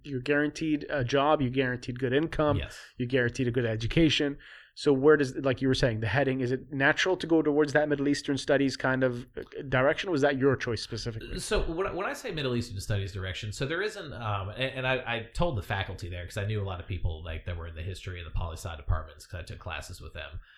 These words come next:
Speaker 2: I told them, I said, "There really should have been, like, a Middle Eastern, like, studies major, 'cause if that, if there was that, I probably would have picked it." This is how I got interested into it. Um, uh,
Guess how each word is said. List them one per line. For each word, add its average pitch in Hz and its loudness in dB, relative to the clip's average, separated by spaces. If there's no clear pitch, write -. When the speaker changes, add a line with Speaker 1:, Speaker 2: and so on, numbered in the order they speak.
Speaker 2:
I - -8
told 143 4
them, 101 -2
I 92 -4
said, 95 -6
"There 104 -2
really 113 0
should 92 -6
have 85 -8
been, 78 -8
like, 73 -10
a 78 -8
Middle 80 -10
Eastern, 76 -12
like, 64 -12
studies 73 -4
major, 71 -8
'cause - -10
if 92 -8
that, 120 0
if 104 -4
there 131 2
was 92 0
that, 90 2
I 78 -2
probably 73 2
would 67 -12
have - -8
picked - -6
it." - -20
This 156 -2
is 175 -4
how 170 4
I 135 4
got 117 2
interested 85 -6
into - -12
it. 60 -16
Um, 80 -12
uh, 78 -8